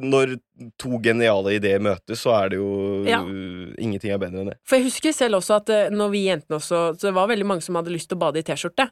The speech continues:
Speaker 1: Ja.
Speaker 2: Men da fikk man høre det med en gang, ikke sant? Som
Speaker 1: Mm.
Speaker 2: du akkurat sa.
Speaker 1: Ja.
Speaker 2: T-skjorte for the win, altså i Syden.
Speaker 1: Mm.
Speaker 2: Virkelig. Ehm, eh, hvis du kunne byttet ut sveisen din, som jeg håper du aldri gjør. Jeg håper du
Speaker 1: Mm.
Speaker 2: alltid, håper du aldri farger,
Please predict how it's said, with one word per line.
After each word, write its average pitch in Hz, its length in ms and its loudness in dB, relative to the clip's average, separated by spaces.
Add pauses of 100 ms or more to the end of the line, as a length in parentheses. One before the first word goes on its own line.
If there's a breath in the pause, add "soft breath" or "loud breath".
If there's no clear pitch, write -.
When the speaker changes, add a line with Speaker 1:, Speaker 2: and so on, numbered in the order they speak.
Speaker 1:
Ja. 104 160 4 (140)
Speaker 2:
Men 214 180 2
da 202 320 4
fikk 214 240 -8
man 220 160 -2
høre 180 180 0
det 180 120 -2
med 190 180 2
en - 80 -4
gang, 220 160 0
ikke 208 160 -2
sant? 226 240 -2
Som 202 220 0
Speaker 1:
Mm. - 20 -4
Speaker 2:
du 190 240 0
akkurat 180 400 -2
sa. 220 220 0 (100)
Speaker 1:
Ja. 107 140 2 (440 loud breath)
Speaker 2:
T-skjorte 262 520 0
for 226 240 -2
the 240 80 0
win, 233 180 0
altså 226 240 -2
i 220 80 -2
Syden. 190 340 -2
Speaker 1:
Mm. 143 300 2
Speaker 2:
Virkelig. 240 720 -2 (100)
Ehm, 226 720 0 (260)
eh, 214 280 0
hvis 220 260 -4
du 262 80 -2
kunne 202 320 -2
byttet 196 400 -6
ut 175 400 -6 (300)
sveisen 147 320 -4
din, 170 120 -6
som 175 120 -6
jeg 180 80 -2
håper 165 220 -2
du - 40 -2
aldri 160 220 -6
gjør. 208 180 0
Jeg 220 80 -2
håper 190 200 -4
du 185 40 2
Speaker 1:
Mm. - 120 0
Speaker 2:
alltid, 196 380 -4 (280 loud breath)
håper 196 160 -2
du - 80 2
aldri 185 300 0
farger, 170 560 0